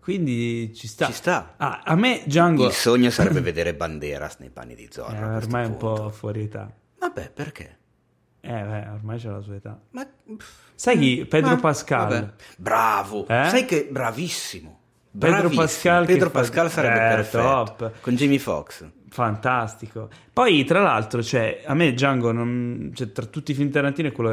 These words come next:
Speaker 1: che forse mi è piaciuto meno. Mi è
Speaker 2: Mm,
Speaker 1: piaciuto, eh,
Speaker 2: eh,
Speaker 1: ma mi è
Speaker 2: diciamo,
Speaker 1: piaciuto
Speaker 2: è,
Speaker 1: meno.
Speaker 2: è nella metà bassa anche per me
Speaker 1: Eh.
Speaker 2: la classifica.
Speaker 1: Però con Zorro, eh,
Speaker 2: Eh?
Speaker 1: eh, eh, sto facendo con la mano il gesto quello di Luca Toni. Con Zorro non ci sto.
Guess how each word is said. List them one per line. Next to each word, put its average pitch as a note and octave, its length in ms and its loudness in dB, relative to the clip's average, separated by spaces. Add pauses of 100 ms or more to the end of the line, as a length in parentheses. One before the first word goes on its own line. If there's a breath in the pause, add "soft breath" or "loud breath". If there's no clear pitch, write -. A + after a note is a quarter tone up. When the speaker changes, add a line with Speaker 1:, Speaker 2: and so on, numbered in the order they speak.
Speaker 1:
che A2 260 -10
forse - 260 -14
mi A2+ 100 -6
è - 20 -10
piaciuto A2 320 -12
meno. G2+ 180 -12
Mi A#2 140 0
è D3+ 80 4
Speaker 2:
Mm, G#3 40 0
Speaker 1:
piaciuto, C3+ 640 2
eh, C#3 140 4
Speaker 2:
eh, - 40 4
Speaker 1:
ma F3+ 80 4
mi G3 100 2
è - 20 2
Speaker 2:
diciamo, G#2+ 320 2
Speaker 1:
piaciuto G2 180 2
Speaker 2:
è, F#2+ 100 0
Speaker 1:
meno. G2+ 120 -10
Speaker 2:
è G#2 60 -6
nella G#2 180 0
metà G#2 280 -4
bassa F#2 360 -2
anche F2 220 -8
per E2+ 120 -10
me A2 200 -4
Speaker 1:
Eh. - 20 -8
Speaker 2:
la D#2 120 -8
classifica. - 680 -18
Speaker 1:
Però B3 480 4
con C#4 320 6
Zorro, B3+ 720 4
eh, G#3 60 4
Speaker 2:
Eh? G#3+ 580 4
Speaker 1:
eh, G#3+ 60 2
eh, G3+ 40 -2
sto - 140 -2
facendo E3 460 4
con D#3 100 6
la F3 100 4
mano F#3+ 220 4
il D3 100 4
gesto D#3 440 2
quello C#3 160 6
di C3+ 100 4
Luca C3+ 300 2
Toni. A#2+ 560 0
Con A#3+ 240 2
Zorro F3+ 340 4
non C#3+ 140 -4
ci C3+ 60 -2
sto. A2+ 140 -6